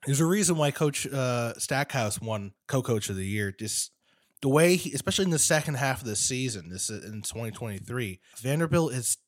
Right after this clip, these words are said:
seemed to be a, a different basketball team. And it's just been really, really exciting to watch. Now they're just two wins away from playing in the N I T championship in, uh, Las Vegas. And wouldn't that be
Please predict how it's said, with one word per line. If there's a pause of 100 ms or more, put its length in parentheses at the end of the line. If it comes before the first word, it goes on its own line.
(140)
seemed
to
be
a, (200)
a
different
basketball
team. (420)
And
it's
just
been
really,
really
exciting
to
watch.
Now
they're
just
two
wins
away
from
playing (520)
in
the
N
I
T
championship (500)
in, (120)
uh,
Las
Vegas. (420)
And
wouldn't
that
be